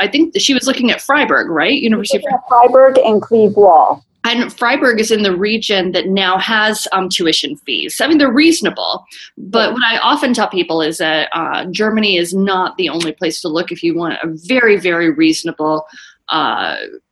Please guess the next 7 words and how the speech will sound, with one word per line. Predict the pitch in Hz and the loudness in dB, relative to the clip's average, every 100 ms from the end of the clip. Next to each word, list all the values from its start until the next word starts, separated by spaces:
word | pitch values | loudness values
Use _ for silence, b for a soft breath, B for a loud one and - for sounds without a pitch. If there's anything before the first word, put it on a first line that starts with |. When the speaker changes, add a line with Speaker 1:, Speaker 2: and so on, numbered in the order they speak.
| - | -4
Speaker 1:
option, | 180 - - 175 | -4 -2 -4 -2
that | 165 - | -4 0
there | 170 151 | 0 2
are | - 147 151 151 - | 0 0 0 0 -4
hundreds | - - 311 240 180 | -6 2 4 4 2
of | 185 | 0
options | 156 151 - 170 | 0 0 0 -2